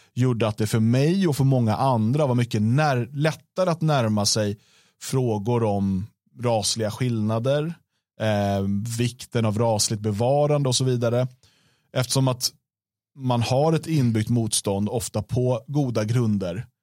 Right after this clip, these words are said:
mot, ehm, det som då McCulloch kallar för, eh, omoralisk rasism. Alltså rashat egentligen. Och det, det som McCulloch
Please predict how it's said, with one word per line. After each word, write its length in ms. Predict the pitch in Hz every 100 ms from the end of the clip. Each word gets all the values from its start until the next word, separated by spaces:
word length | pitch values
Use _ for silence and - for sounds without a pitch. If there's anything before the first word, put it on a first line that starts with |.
| _ _ _ 113
mot, 680 | 123 123 113 107 - - - -
ehm, 680 | 113 107 101 98 95 95 92 - _ _ _ - _ -
det 220 | 123 117
som 340 | - 113 104
då 300 | 104 98 98 95
McCulloch 520 | 110 113 147 139 123
kallar 260 | - 107 95
för, 260 | 101 98 - _ _ _ _ -
eh, 180 | 98 90
omoralisk 880 | 147 131 110 110 131 135 107 98 -
rasism. 640 | 110 113 165 - - - - _ _ _ _
Alltså 180 | 107 107
rashat 760 | 120 107 82 - 139 117 104
egentligen. 420 | 90 52 - - - _ - _ - - -
Och 200 | - 117
det, 160 | 127
det 180 | 127 131
som 180 | 123 127
McCulloch 520 | 123 - 147 151 123